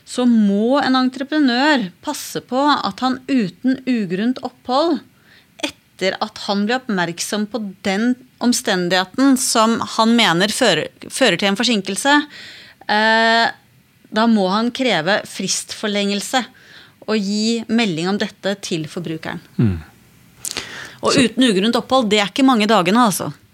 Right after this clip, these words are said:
Speaker 1: Så det nytter ikke å komme et halvt år etterpå og si at, "Ja, men det var fordi du", og så videre.
Speaker 2: Mm. Så hvis man, øh, holder seg til disse tilvalgslistene og f-, oppfyller, øh, de fristene,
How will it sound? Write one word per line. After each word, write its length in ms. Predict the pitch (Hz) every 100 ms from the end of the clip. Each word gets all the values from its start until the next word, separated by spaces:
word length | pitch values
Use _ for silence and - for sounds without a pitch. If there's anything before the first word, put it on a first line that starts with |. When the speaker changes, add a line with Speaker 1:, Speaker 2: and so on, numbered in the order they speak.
| _ _ _ - - -
Speaker 1:
Så 140 | - 233
det 100 | 262
nytter 280 | 262 214
ikke 140 | 190 240
å 40 |
komme 220 | 254 269 196
et 80 | -
halvt 260 | 202 190
år 120 | 196 202
etterpå 280 | - - 185
og 40 |
si 180 | 185 175
at, 100 | 180 180
"Ja, 100 | 180
men 120 | 180
det 80 | 180
var 120 | 160
fordi 280 | 156 175 170
du", 180 | 160 160
og 80 | 160
så 100 | 165
videre. 340 | 175 135 190 190
Speaker 2:
Mm. 200 | 113 76 - - - - - -
Så 80 | 160
hvis 120 | 135
man, 200 | 165 160
øh, 600 | 151 - - 156 143 139 139
holder 160 | 135 127
seg 60 |
til 80 | 135
disse 220 | 135 135 135 127
tilvalgslistene 640 | 131 110 101 113 110 - 120
og 60 |
f-, 100 | -
oppfyller, 460 | - 120 120 113 117
øh, 880 | 110 120 117 110 110 110 110 110 110
de 200 | 107 110
fristene, 300 | - 139 -